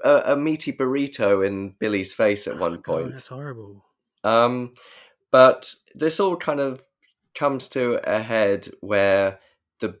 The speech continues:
Speaker 1: bully gets hit by someone who's wearing a raccoon mask, because this is Raccoon City, so, like, the school mascot is a raccoon,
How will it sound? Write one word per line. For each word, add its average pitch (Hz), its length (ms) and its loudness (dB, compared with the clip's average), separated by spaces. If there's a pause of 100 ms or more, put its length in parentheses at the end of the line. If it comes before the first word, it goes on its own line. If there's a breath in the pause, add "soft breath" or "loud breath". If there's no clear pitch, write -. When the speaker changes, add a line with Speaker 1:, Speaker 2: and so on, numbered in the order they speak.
Speaker 1:
bully 107 480 2
gets - 320 0
hit - 300 -2
by 92 140 2
someone 98 500 0
who's 104 260 -8
wearing 98 360 2
a 92 80 -2
raccoon 98 540 -4
mask, 82 340 -8
because - 240 -16
this 85 140 -10
is 82 140 -10
Raccoon - 240 -14
City, 151 300 -10
so, 101 180 -2
like, 90 240 -2 (160)
the - 80 -16
school 92 300 -6
mascot 85 520 -4
is - 140 -14
a 76 60 -10
raccoon, 135 480 -8